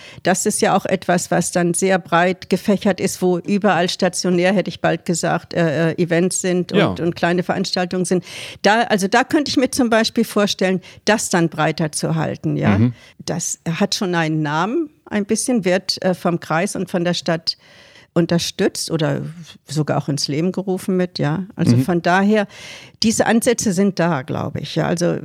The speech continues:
Speaker 1: ich glaub, da gäbe es bestimmt einige Anknüpfungspunkte generell in Friedberg, ja.
Speaker 2: Ja, und es wäre für das Fest und für die anderen Aktionen, wenn, wenn es zu einem größeren Thema verbunden wird,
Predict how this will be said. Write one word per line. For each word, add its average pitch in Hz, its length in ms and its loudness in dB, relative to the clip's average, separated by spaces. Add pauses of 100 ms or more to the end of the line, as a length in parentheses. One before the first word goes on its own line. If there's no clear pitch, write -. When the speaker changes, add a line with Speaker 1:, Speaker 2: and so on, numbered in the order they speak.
(120)
Speaker 1:
ich - 160 -8
glaub, 175 320 -2
da 196 360 2 (520)
gäbe 190 240 2
es - 140 -6
bestimmt - 500 0
einige 185 380 2
Anknüpfungspunkte 175 1000 -2 (140)
generell 170 480 2
in 147 140 -4
Friedberg, - 680 -10
ja. 65 260 -6
Speaker 2:
Ja, 107 140 2 (140)
und 113 100 0
es 107 140 0
wäre 151 100 4
für 123 120 0
das 104 140 -2
Fest 135 300 -2
und 151 220 2
für - 120 -4
die 123 140 -2
anderen 135 280 2
Aktionen, 131 640 0
wenn, 113 200 0
wenn 123 140 2
es - 160 -4
zu 139 140 0
einem 123 140 0
größeren 127 320 0
Thema 160 240 0
verbunden 98 420 0
wird, 113 160 0